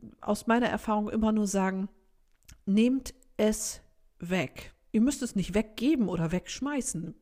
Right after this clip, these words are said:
Packt es doch zum Beispiel mal, was im Moment nicht so interessant ist, mitsamt den Kisten auf dem Dachboden.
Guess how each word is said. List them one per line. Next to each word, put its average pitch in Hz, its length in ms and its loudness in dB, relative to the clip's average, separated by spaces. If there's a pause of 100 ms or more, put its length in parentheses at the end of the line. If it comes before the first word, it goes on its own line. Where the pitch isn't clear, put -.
Packt 330 240 -6
es 311 120 -2
doch 277 120 -2
zum 277 180 -6
Beispiel 254 280 -6
mal, 233 340 0
was 208 140 -4
im - 80 -4
Moment 208 300 -2
nicht 240 200 -4
so 214 100 -4
interessant 214 500 -2
ist, 190 220 -4
mitsamt 285 680 -2
den 269 140 -2
Kisten - 320 -8
auf - 120 -8
dem 208 120 -2
Dachboden. - 600 -6